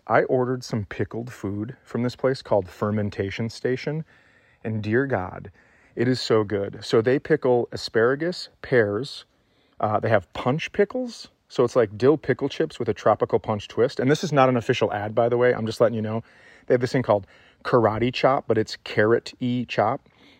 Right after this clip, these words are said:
Um, absolutely all of these things are perfect. Blackberry Bonanza, by the way, and cherry bombs,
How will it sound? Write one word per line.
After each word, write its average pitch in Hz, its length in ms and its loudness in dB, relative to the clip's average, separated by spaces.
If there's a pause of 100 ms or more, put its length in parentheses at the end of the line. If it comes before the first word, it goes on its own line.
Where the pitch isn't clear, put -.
Um, 104 420 -2 (880)
absolutely 135 640 2
all 123 220 8
of 120 100 -2
these 120 180 0
things 113 260 0
are 104 200 0
perfect. 120 460 0
Blackberry 120 440 6
Bonanza, 113 440 2
by 120 140 6
the 117 100 4
way, 123 160 4
and 110 120 -4
cherry 104 280 0
bombs, 123 400 -2